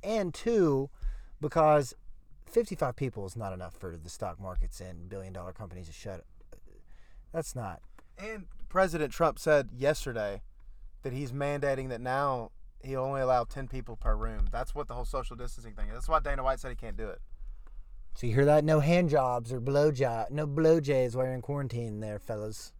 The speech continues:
Speaker 1: Okay? You gotta, res-, hey, respect the president's request,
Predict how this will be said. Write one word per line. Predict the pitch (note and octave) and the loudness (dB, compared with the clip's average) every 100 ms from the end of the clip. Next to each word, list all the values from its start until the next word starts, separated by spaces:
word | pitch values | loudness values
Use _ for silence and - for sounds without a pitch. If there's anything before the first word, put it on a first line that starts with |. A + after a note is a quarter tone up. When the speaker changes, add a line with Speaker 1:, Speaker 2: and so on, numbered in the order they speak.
| - | -6
Speaker 1:
Okay? | B2+ C3+ - - - - | -2 -2 -4 -14 -14 -4
You | C3+ | 0
gotta, | C3 A2+ - - - - | 0 0 -6 -16 -16 -6
res-, | C#3 - - - - | -4 -4 -8 -16 -2
hey, | D3+ - - - | 0 0 -8 -8
respect | - - G#3 G3+ - - - - C3 | -8 4 8 8 6 -10 -12 -10 -6
the | C3 | -4
president's | - F#3 C#3+ C#3+ C#3 - - - - | 2 2 4 0 -2 -4 -12 -20 -10
request, | C3+ - E3 C3 - - - | -10 -4 0 0 -2 -10 -14